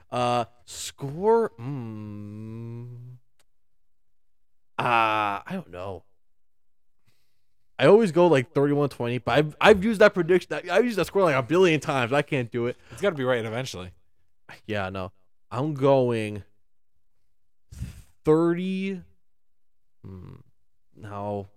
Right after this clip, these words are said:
Speaker 1: Ah, God, this is tough. I'm going, yeah, I'm gonna go thirty twenty-four Eagles. I think they contain Mahomes enough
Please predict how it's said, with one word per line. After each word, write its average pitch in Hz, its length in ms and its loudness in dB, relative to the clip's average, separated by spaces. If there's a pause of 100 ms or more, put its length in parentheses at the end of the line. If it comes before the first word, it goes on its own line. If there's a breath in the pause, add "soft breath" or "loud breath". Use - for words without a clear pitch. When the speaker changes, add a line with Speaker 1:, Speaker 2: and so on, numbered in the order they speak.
(120)
Speaker 1:
Ah, 127 520 6
God, 98 200 -6
this 98 80 -12
is - 80 -20
tough. 98 220 -8 (260 soft breath)
I'm 175 80 -2
going, 247 260 4
yeah, 196 80 -6 (340)
I'm 180 100 -2
gonna 240 140 0
go 220 120 6
thirty 220 800 2 (100)
twenty-four 123 1000 -6 (220)
Eagles. - 520 -14 (580)
I 131 140 0
think 180 400 -4 (1040)
they 135 200 2
contain 135 680 -6 (140)
Mahomes 117 440 -6
enough 98 520 -10